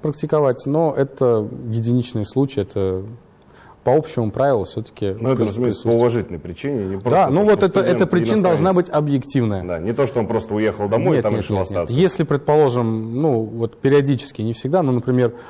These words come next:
Speaker 1: а, в каком-то из городов, вот я знаю, в Китае, например, локдаун вводили в отдельных
Speaker 2: Мгм.
Speaker 1: местностях, да, не по всей стране, а вот где-то. Если в этот момент студент находился, например, на территории, ну, там, у себя дома,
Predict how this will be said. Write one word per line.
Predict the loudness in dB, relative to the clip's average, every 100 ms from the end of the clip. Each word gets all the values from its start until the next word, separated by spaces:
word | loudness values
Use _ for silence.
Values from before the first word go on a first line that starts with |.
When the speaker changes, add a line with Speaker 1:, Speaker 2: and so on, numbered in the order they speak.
| -20 -4
Speaker 1:
а, | 0 0
в |
каком-то | 0 0 0 0
из | 0
городов, | 2 2 2 2
вот | 0 -2
я | -2
знаю, | -2
в | -6
Китае, | -6 -2 0
например, | -2 -4 -4
локдаун | -2 0 0 0 -4
вводили | -2 0
в | 0
отдельных | 0 0 0 -2
Speaker 2:
Мгм. | -6 -12 -20 _
Speaker 1:
местностях, | -4 -4 -8 -10 -8
да, | -2 -2 -2 -12 -12
не | -4
по | -4
всей | 0 0
стране, | 0 -2 -2
а | -6
вот |
где-то. | -8 -12 -18 -4
Если | 0 0 2
в |
этот | 0 0 -2
момент | 0 0 -2
студент | -4 -2 -2
находился, | -2 -2 -2 -2 -4
например, | -4 -4
на | -2 -6 -8 -10
территории, | -6 -6 -4 -4
ну, | -4
там, | -6
у |
себя | -6 -4
дома, | 2 2 2 -2